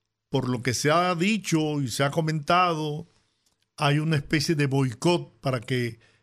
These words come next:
esas, eh, auditorías no progresen ni se realicen. Señores, hay, hay solicitudes del, del,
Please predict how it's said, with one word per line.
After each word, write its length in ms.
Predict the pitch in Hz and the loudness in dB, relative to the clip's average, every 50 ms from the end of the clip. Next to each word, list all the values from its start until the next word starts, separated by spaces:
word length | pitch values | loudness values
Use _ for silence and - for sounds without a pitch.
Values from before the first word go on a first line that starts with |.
| _ _ | _ _
esas, 480 | - 139 135 - 170 156 135 113 - - - | -2 -2 0 2 2 2 0 0 -2 -6 -4
eh, 560 | 165 143 135 127 123 120 117 113 107 110 - _ _ _ _ _ | -2 0 0 0 -2 -2 -4 -6 -8 -10 -14 _ _ _ _ _
auditorías 960 | - 147 156 143 139 151 139 - 143 139 147 190 190 165 139 139 - - - _ _ _ _ _ _ | 0 2 2 4 2 0 2 2 2 2 4 2 2 2 2 0 -2 -6 -12 _ _ _ _ _ _
no 320 | 151 143 143 151 165 160 | 2 4 4 4 4 2
progresen 640 | 170 175 160 135 135 151 170 156 - - 160 151 147 | 2 2 2 2 2 2 2 2 0 0 0 0 0
ni 100 | 143 135 | 0 0
se 180 | 117 - 147 135 | 0 0 0 0
realicen. 680 | 120 127 127 117 113 143 165 143 - - 127 117 131 - _ _ _ _ _ _ _ _ _ _ _ | 0 0 0 0 -2 -2 -4 -4 -4 -2 -4 -4 -4 -8 _ _ _ _ _ _ _ _ _ _ _
Señores, 540 | - - 143 135 156 190 175 - 113 113 - _ _ - | -4 0 2 2 4 4 2 2 0 -2 -8 _ _ 2
hay, 380 | 160 170 214 240 - - - _ _ _ _ _ _ _ _ _ _ _ _ _ _ _ _ _ | 2 4 4 2 -2 -8 -14 _ _ _ _ _ _ _ _ _ _ _ _ _ _ _ _ _
hay 220 | - 175 185 233 233 | 0 2 2 2 2
solicitudes 1000 | - - 254 214 180 185 - - - 151 110 - - 214 254 247 208 165 143 127 | 0 2 2 2 2 2 0 0 -2 -2 -2 -2 0 0 2 4 4 2 2 2
del, 500 | 143 147 143 135 127 127 120 110 104 - _ - _ _ _ _ _ _ | 2 2 2 2 0 0 -2 -4 -6 -8 _ -20 _ _ _ _ _ _
del, 280 | - 156 160 160 147 | 0 2 2 2 0